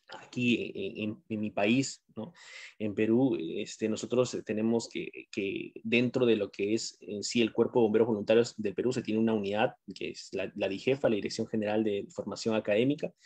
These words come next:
Ella va a ser la entidad competente de poder, eh, realizar o, o brindar todos los parámetros que se van a re-, tener en cuenta para lo que es un entrenamiento con fuego vivo.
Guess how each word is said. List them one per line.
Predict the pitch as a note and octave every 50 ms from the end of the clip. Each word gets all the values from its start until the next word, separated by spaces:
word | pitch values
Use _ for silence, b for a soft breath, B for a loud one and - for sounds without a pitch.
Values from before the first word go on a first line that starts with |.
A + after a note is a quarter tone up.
| B B B B B -
Ella | - A2 A2 A2+ A2
va | A2
a | G#2
ser | - - A2+ A2
la | A2+ A2
entidad | G#2+ G#2 - G#2+ G#2+ G#2+
competente | - - A2+ G#2+ - - G2 E2+ _ - A2 A#2+ C#3 C#3+ C3+ - - G2 F#2+ A2 b b b b b _
de | - A2 A2 G2+
poder, | - - G#2 G2+ G#2 A2 A2+ A2+ A2 -
eh, | - G#2 G2 F#2+
realizar | F#2+ F#2+ F#2 F#2+ F#2+ - - A2+ A2+ A#2 - - -
o, | - G2+ - -
o | G2+ G#2+ G2+
brindar | G2+ G2+ G2 G#2 A2+ A2 G#2+ A2
todos | - - A2+ A#2+ A#2
los | A#2 - -
parámetros | - G#2+ G#2+ G#2+ A2 A2 A2 - A2+ A#2 A2+ -
que | - -
se | - G2+
van | G2+ G#2 G#2+ G#2+
a | G#2+
re-, | A2 G#2+ - - -
tener | - G#2 G2+ G#2
en | G#2+ G#2 G2
cuenta | - G#2+ G#2+ B2+ -
para | - G#2 G2+ G2
lo | F#2 F2
que | - - G2 G2 A2
es | A2+ - -
un | A2+ G#2
entrenamiento | G2 F#2 - - F#2+ F#2 G#2 C3 E3+ G3 - - D3
con | D3+ D#3
fuego | D3+ - F#3 F#3+ G3
vivo. | F3+ B2+ F#2+ - -